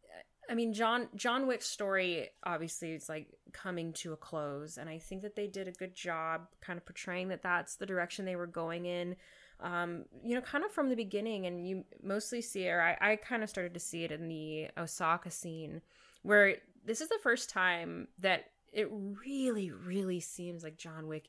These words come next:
is tired and, like, he, he, he's run down and he is losing, uh, you know, a little bit of that, like, unresolved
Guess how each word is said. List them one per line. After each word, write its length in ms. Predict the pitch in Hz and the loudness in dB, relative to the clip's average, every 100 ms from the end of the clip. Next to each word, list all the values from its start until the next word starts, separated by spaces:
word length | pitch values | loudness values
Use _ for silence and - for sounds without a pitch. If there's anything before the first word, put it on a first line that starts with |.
| - | -12
is 280 | 156 - - - | -10 -10 -16 -16
tired 760 | - - 143 147 147 - - - - - - - | -14 -14 -10 -6 -4 -4 -8 -12 -20 -20 -10 -2
and, 320 | 170 151 139 | 0 0 -2
like, 320 | 147 135 135 _ _ _ _ _ | -4 -4 -6 _ _ _ _ _
he, 180 | 165 - - | -14 -14 -12
he, 720 | - 196 180 180 175 175 - _ _ _ _ _ - | -6 -2 0 0 0 -2 -4 _ _ _ _ _ -16
he's 320 | - 208 175 | -4 -2 -2
run 600 | 165 165 185 190 185 170 | -6 2 6 6 4 -2
down 480 | 165 160 165 147 147 | 0 4 6 4 0
and 160 | - 165 | -2 -4
he 400 | 160 170 165 104 | -4 -6 -6 -4
is 240 | 165 160 - | -4 -4 -8
losing, 880 | 175 175 185 190 175 170 156 151 151 - - _ _ - | -8 -4 -2 -4 -4 -4 -4 -6 -8 -14 -20 _ _ 2
uh, 220 | 175 160 - | 4 4 2
you 100 | 185 | 2
know, 160 | 165 - | 2 4
a 120 | 180 | 4
little 260 | 175 175 | 6 6
bit 180 | 175 170 | 6 6
of 120 | 170 165 | 6 8
that, 280 | 160 151 | 8 8
like, 180 | 170 160 | 4 2
unresolved 580 | - 175 175 165 147 151 | 2 0 0 2 2 0